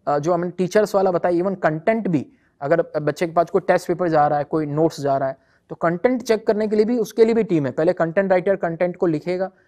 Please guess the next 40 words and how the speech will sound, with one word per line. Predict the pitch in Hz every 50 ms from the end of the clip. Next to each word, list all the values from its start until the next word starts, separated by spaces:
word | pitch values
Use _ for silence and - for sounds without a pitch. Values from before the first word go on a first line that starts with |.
| _ _ _ _
टाइपिस्ट | - 156 160 156 - 196 196 202 185
उसको | 165 - - 185
टाइप | 175 - 156 156 165 -
करेगा, | - 180 165 175 175 185 185
फिर | 175 - 185 180
कंटेंट | - 175 156 151 - 196 190 185
राइटर | 190 175 170 - 190 165
वापस | 135 135 135 - - 214 208 -
उसको | 180 - - 208 190
चेक | 190 - 180 170 - -
करेगा, | 180 170 175 175 190 190 185 _ - - _ _ _ _ -
उसके | 180 - - 226
बाद | 196 185 185 190
में | 208
एक | 220 214 -
प्रूफ | - 233 220 -
रीडर | 226 214 190 214 196
होगा, | 180 156 139 135 127
प्रूफ | 123 - - 220 226 -
रीडर | 208 208 214
वापस | 196 180 - 165 - 185
चेक | - - 185 180 -
करेगा | 180 165 165 165 175 180 180 _ _ _ _ _
और | - 165
फाइनल | 160 - - 156 160 196 247 226
जो | 196 208
है | 202 190 190
फिर | 185 - 185
कंटेंट | - 180 160 165 160 185 185 180
राइटर | 175 170 185 180
फिर | 170 - - 190
से | 190 - - 202
चेक | 208 - 180 165 -
करेगा | 180 170 180 175 190 196 - _ _ _ _ -
और | -
फिर | 170 - 247 - -
कंटेंट | 196 175 180 180 - 277 277 247
हेड | 202 202 190 175 160
जो | 143 139 123
है | 117 110